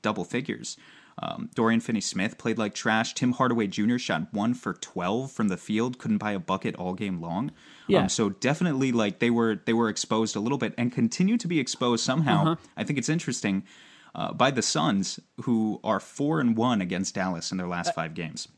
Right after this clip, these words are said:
Speaker 2: I wanna just point out that the reason that that happened was one hundred percent game plan and coaching. And, and what I mean by that is the Suns have the ability of playing Luka Doncic one-on-one because they have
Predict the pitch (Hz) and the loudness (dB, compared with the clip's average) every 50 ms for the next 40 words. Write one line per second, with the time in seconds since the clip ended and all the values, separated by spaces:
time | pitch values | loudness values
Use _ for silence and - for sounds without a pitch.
0 | _ _ _ - 180 196 202 185 190 208 214 214 190 175 160 - 160 151 - - | _ _ _ 2 6 6 8 8 8 6 6 6 6 6 4 4 0 0 0 2
1 | - 185 180 165 160 147 135 135 - 135 131 143 139 131 127 - 147 139 131 131 | 6 8 8 8 8 6 4 2 0 -2 2 4 4 4 6 6 6 6 8 8
2 | 143 160 185 190 175 160 165 156 143 139 135 - 139 131 - - 131 139 135 123 | 8 8 10 10 8 8 6 6 6 4 4 4 2 2 2 2 0 0 0 0
3 | - - 123 113 117 113 - - - 131 127 123 120 120 113 - - - - - | 0 0 0 0 0 -2 -2 -4 0 2 4 4 4 2 0 -2 -6 -14 -16 -18
4 | _ _ _ _ _ _ _ _ - 131 139 160 165 165 165 165 156 156 143 147 | _ _ _ _ _ _ _ _ 2 4 6 8 10 10 10 8 8 6 4 2
5 | 139 131 - 139 127 127 - - - 147 139 127 - 147 151 156 160 156 151 - | 2 0 2 2 2 2 0 -4 -12 -16 -8 0 6 8 10 10 10 10 8 6
6 | 156 151 147 147 143 135 - - 127 127 131 131 127 123 120 - - - - 143 | 6 6 8 8 6 6 4 4 4 6 8 8 8 6 4 2 0 2 6 6
7 | 139 127 - - 117 110 107 101 98 98 - - - 151 135 131 127 127 120 123 | 6 6 4 2 0 2 2 2 0 -2 -4 -4 0 2 4 6 6 6 4 2
8 | 123 - - - - - _ _ _ - 147 147 156 156 - - 170 165 165 170 | 0 -8 -14 -20 -20 -20 _ _ _ -8 -4 -4 -4 -4 2 4 6 8 10 10
9 | 185 185 180 185 196 226 226 220 208 196 180 170 165 156 151 143 131 - - - | 10 10 10 8 6 6 8 8 8 8 8 8 8 8 6 6 4 2 -6 -18
10 | - - _ _ - 160 160 - 233 277 311 285 254 254 240 208 208 180 160 143 | -20 -20 _ _ 0 2 2 4 6 4 4 6 4 4 4 6 6 6 6 6
11 | 156 160 156 156 151 143 143 135 127 113 - _ _ _ _ _ - 156 156 147 | 6 6 8 8 6 6 4 4 2 0 -4 _ _ _ _ _ 2 4 4 4
12 | 139 - - - 190 196 202 196 185 170 165 160 147 156 151 139 139 135 139 - | 2 -2 0 2 4 4 6 6 6 8 8 6 6 4 2 2 4 2 2 0
13 | - 131 - - 139 139 147 143 139 131 131 131 131 123 123 123 - 131 127 - | -2 -8 -2 0 2 4 6 6 6 4 4 4 4 4 2 2 2 0 0 0
14 | - - 170 170 170 160 156 - - - 147 147 151 147 143 120 110 127 135 131 | 2 4 6 6 6 6 4 2 -2 2 6 8 8 8 8 6 4 2 4 4
15 | 131 131 127 123 120 | 4 4 2 2 0